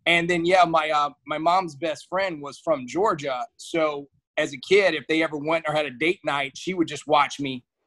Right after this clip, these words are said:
And, of course, her husband was watching Braves games. So I watched my first games from first inning to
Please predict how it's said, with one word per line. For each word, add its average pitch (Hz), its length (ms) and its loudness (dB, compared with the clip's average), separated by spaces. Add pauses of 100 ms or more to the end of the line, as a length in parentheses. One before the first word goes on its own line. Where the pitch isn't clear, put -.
(300)
And, 156 140 2
of 151 100 -4
course, 170 260 4
her 147 120 0
husband 160 380 2
was 139 120 -10
watching 143 360 0
Braves 160 380 2
games. 131 320 -8
So 147 80 0
I 147 60 4
watched 147 300 2
my 123 140 -8
first 147 220 -6
games 151 420 -6
from 135 320 -6
first 170 320 0
inning 151 280 -6
to 127 100 -12